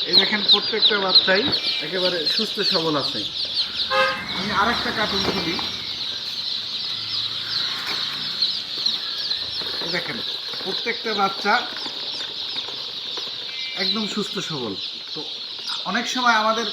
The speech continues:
মনে প্রশ্ন থাকে যে যদি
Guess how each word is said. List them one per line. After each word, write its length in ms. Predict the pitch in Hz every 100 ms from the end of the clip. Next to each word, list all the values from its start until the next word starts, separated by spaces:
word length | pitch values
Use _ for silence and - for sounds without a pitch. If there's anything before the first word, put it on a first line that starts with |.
| -
মনে 220 | 165 196
প্রশ্ন 320 | 214 220 220 240
থাকে 320 | 226 214 180 175 - - - 110 127
যে 120 | 165 156 139 120 123 127
যদি 280 | 170 190